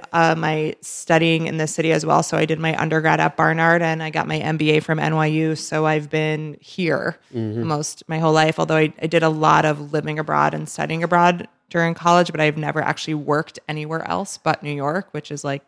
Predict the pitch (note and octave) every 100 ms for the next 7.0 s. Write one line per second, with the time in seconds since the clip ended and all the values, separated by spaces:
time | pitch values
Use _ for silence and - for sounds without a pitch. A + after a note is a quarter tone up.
0 | - - D3 C#3+ D3+ - C#3 D3 F3 F3
1 | E3+ F3 D3 C#3+ D3 D3 D3+ - D3 D#3
2 | D3 C#3+ D3+ - - _ _ - G3 F3
3 | E3+ E3+ D#3 D#3+ D3+ D3+ D3 D3 D#3 E3+
4 | - D#3+ D3+ - D3+ - F3 F3 G3 -
5 | E3 D#3+ E3+ - E3 D#3+ D#3+ G3 A#3+ C#4+
6 | D4 - - F3 F3 F3 F3 F3 -